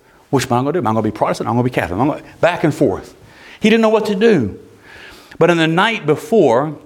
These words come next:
uh, and many nights probably before that, uh, he was starting to get to the idea about his own witnesses and those in prison with him, those others who were martyred.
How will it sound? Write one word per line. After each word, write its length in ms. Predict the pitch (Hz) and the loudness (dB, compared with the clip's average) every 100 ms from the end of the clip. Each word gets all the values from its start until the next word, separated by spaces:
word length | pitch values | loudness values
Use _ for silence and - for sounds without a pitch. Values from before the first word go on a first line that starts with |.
| _ _ _ _ _ _ - - - - - _ _ _ _ _ - - | _ _ _ _ _ _ -20 -20 -20 -20 -20 _ _ _ _ _ -18 -10
uh, 180 | - - | -8 -4
and 200 | 131 139 | 0 2
many 180 | 196 180 | 2 2
nights 320 | 131 117 - | 0 -2 -8
probably 440 | - 143 123 107 | -2 0 2 0
before 340 | 104 104 127 110 | -2 0 2 4
that, 540 | 98 107 127 - - _ _ - _ | 4 2 0 -6 -20 _ _ -20 _
uh, 160 | 127 127 | 0 2
he 180 | 120 175 | 2 2
was 140 | 151 | 2
starting 400 | - - 202 202 | 0 0 2 2
to 100 | 151 | 0
get 360 | 139 131 190 196 | -2 -2 -2 0
to 80 | 151 | 2
the 120 | 151 | 2
idea 600 | 143 156 143 143 120 127 | 2 0 2 2 4 2
about 180 | 135 135 | 2 0
his 180 | 131 | -4
own 320 | 139 165 180 135 | -2 0 0 0
witnesses 440 | 156 147 151 139 | -2 -2 -4 -2
and 100 | 120 | 0
those 260 | 139 151 147 | 0 0 -4
in 80 | |
prison 300 | 123 151 143 | -4 -2 -2
with 160 | 143 127 | 0 0
him, 100 | 139 | 2
those 220 | 135 143 | 0 0
others 320 | 135 143 147 | 0 0 2
who 80 | 139 | 2
were 100 | 131 | 2
martyred. 460 | 120 117 107 143 | 4 2 2 -4